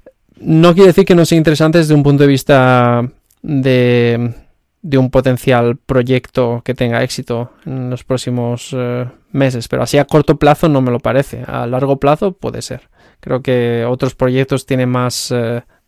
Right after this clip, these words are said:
capacidad de crecimiento en este momento. Pero,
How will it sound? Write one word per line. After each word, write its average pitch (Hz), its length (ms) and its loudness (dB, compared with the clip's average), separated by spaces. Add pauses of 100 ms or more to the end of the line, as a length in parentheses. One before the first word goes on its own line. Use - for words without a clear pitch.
capacidad 131 440 -2
de 120 100 -4
crecimiento 123 800 -6
en - 120 -10
este 123 180 -10
momento. 131 400 -6 (800)
Pero, 64 460 -10